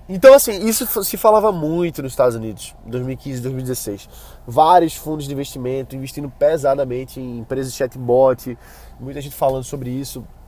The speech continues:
Hoje, agora, dois mil e dezessete, não se fala tanto de chatbot como se falava antes,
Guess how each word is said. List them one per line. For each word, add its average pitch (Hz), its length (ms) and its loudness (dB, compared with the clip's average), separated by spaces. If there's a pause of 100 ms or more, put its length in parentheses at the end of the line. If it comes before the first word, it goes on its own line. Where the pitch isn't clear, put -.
(680)
Hoje, 180 420 6 (280)
agora, 139 480 2
dois 120 180 -6
mil 120 80 -10
e 117 40 -8
dezessete, 143 440 -8
não 185 100 -8
se 202 140 -12
fala 175 400 0 (100)
tanto 180 360 -4
de 160 80 -10
chatbot 135 580 -2
como 156 220 -12
se - 100 -16
falava 127 420 -2 (140)
antes, 127 560 -10